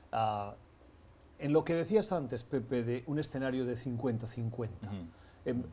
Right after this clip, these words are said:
Speaker 1: ¿nos da alguna pista del hecho de que él haya no querido leer esa pregunta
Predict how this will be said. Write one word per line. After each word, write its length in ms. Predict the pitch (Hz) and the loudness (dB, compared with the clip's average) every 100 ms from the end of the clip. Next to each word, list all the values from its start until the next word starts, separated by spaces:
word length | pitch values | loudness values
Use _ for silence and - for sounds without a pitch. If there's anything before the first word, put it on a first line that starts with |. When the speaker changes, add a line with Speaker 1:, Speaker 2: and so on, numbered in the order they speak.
| 151 | -4
Speaker 1:
¿nos 220 | 143 123 | -2 2
da 80 | 190 | 2
alguna 320 | 208 240 - | 2 0 0
pista 440 | 151 143 - 254 | 0 0 -4 -6
del 200 | - 120 | -4 -4
hecho 220 | 127 120 143 | -4 0 2
de 160 | 127 | 2
que 160 | 123 127 | 2 2
él 80 | 127 | 4
haya 300 | 123 123 - | 4 2 0
no 220 | 127 165 160 | 2 2 2
querido 320 | 147 147 147 | 2 4 4
leer 260 | 127 135 | 4 2
esa 260 | 139 120 120 | 2 0 -4
pregunta 800 | 120 113 127 135 127 123 120 | -2 0 2 0 0 0 -2